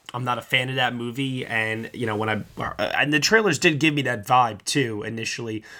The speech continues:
but now hearing the reactions and hearing that it is very much like that, this two and a half hour, um,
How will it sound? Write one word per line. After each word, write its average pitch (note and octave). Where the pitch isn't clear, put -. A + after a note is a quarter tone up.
but C3+
now C#3
hearing C3
the A2+
reactions A2+
and G#2+
hearing A2+
that G#2+
it G2+
is G#2
very G#2+
much G#2
like G#2+
that, G#2+
this G#2+
two B2+
and A2+
a -
half A2
hour, A2
um, A2+